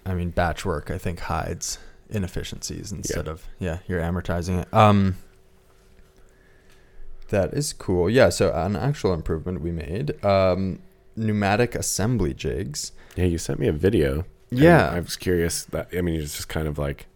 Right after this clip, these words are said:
Speaker 2: <laughs> it dropped a video and didn't say anything. <laughs> I was like,
Speaker 1: Um,
Speaker 2: "This is cool." <laughs>
Speaker 1: yeah, so, uh, basically, our, uh, we've been taking things step by step with, uh,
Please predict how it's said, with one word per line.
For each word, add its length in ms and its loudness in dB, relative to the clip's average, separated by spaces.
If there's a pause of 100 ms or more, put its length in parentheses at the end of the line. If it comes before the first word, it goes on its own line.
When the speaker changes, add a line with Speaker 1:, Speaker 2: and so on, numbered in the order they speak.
Speaker 2:
<laughs> 180 -8
it 480 -2
dropped 300 0
a 60 0
video 340 6
and 200 2
didn't 180 2
say 180 -2
anything. 440 -4 (220)
<laughs> 220 -4
I 40 2
was 100 -2
like, 40 2
Speaker 1:
Um, 320 10
Speaker 2:
"This 200 4
is 140 -4
cool." 380 2 (240)
<laughs> 240 -2
Speaker 1:
yeah, 280 10
so, 300 4
uh, 300 4 (160)
basically, 840 2 (180)
our, 420 2 (580)
uh, 200 0
we've 180 0
been 140 0
taking 400 -4
things 280 -2
step 300 0
by 140 4
step 420 2
with, 220 0
uh, 380 0